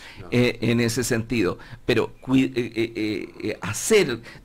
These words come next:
Speaker 2: tal como a ti te preocupa, Cecilia, y me, a mí me parece estupendo esa preocupación tuya por la educación cívica,
Speaker 1: Ujú.
Speaker 2: por esto, hay que también, eh, explicar que la democracia no es un don,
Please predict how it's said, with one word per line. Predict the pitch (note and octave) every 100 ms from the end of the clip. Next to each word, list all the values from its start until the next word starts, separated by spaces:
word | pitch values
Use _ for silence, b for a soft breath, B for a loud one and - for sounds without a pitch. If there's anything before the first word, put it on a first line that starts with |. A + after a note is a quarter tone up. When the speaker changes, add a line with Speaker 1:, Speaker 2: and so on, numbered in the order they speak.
| -
Speaker 2:
tal | A#3+ C#4
como | - G#3 E3+
a | E3
ti | F#3
te | F3+
preocupa, | D3+ C#3+ C#3 D3+ C#3+ A#2 G#2+ G#2 - -
Cecilia, | - A#2 A#2 C3 A2+ A2 G2+
y | - A2
me, | A2
a | -
mí | A#2+
me | C#3
parece | A#2+ A#2+ C3+ B2+
estupendo | - G2+ A#2+ B2 G#2 F#2
esa | -
preocupación | G#2 F#2 F#2 - G#2+
tuya | A2 G#2+ E2
por | A2
la | G2+
educación | G#2 - - A2+ A#2+
cívica, | - A#2+ C3+ B2 G2+ F#2 - A3
Speaker 1:
Ujú. | A#3+ B -
Speaker 2:
por | A#2+ C3
esto, | C#3 F3 B B -
hay | D3 F3
que | G3
también, | D3 B2+ A#2 D3+ E3+ - _ -
eh, | B2 -
explicar | A2+ A#2 A#2 A2 A2+ B2+ D#3 F#3+ G3 B B - -
que | B2
la | A2+
democracia | A2+ A#2 A#2 B2 C#3+ D#3+ F3 C#3+
no | C#3+
es | E3+
un | D#3+ C#3 B2 A#2
don, | D3 G3+ E3+